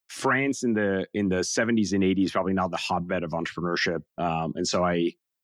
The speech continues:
you know, I, I studied computer science 'cause I loved computers, and that got me to Microsoft, where I think I, you know, I, I got the opportunity to train on what it's like to be a, a competent corporate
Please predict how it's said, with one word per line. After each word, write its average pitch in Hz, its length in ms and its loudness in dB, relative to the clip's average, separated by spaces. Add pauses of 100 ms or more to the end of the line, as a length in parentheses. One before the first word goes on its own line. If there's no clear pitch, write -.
(420)
you 104 100 2
know, 87 140 2
I, 85 220 0
I 92 100 0
studied 110 380 0
computer 107 260 0
science 107 300 -2
'cause 104 140 -6
I 101 60 -2
loved 92 200 -2
computers, 131 540 2
and 101 220 -4
that 98 180 -2
got 104 160 -2
me 101 100 -2
to 90 60 -2
Microsoft, 101 600 0
where 90 120 -4
I 82 40 -4
think 90 180 -4
I, 80 80 -6 (100)
you 90 140 -2
know, 80 260 -4 (220)
I, - 180 -2
I 98 60 2
got 92 160 2
the 95 120 0
opportunity 92 360 -2
to 80 80 -4
train 92 580 2 (640)
on 98 240 2
what 107 160 4
it's 98 200 -4
like 98 300 0
to 98 100 -4
be 87 200 2
a, 82 280 0 (960)
a 113 80 2
competent 123 680 0
corporate 117 400 0